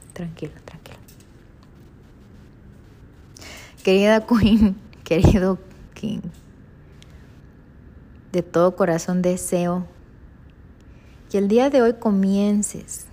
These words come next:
a pensar solamente en cómo será tu vida cuando por fin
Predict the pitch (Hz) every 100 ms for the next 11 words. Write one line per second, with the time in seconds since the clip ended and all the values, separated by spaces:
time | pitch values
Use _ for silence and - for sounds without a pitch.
0 | - - - - - - - - - -
1 | - - - - - 208 - 214 208 220
2 | 220 - - - - - - 214 214 202
3 | 190 175 - - - - - - - -
4 | - - 180 - 220 262 240 190 190 -
5 | 202 196 202 190 190 - - - - -
6 | - - - - - 190 185 185 180 -
7 | 180 180 - 240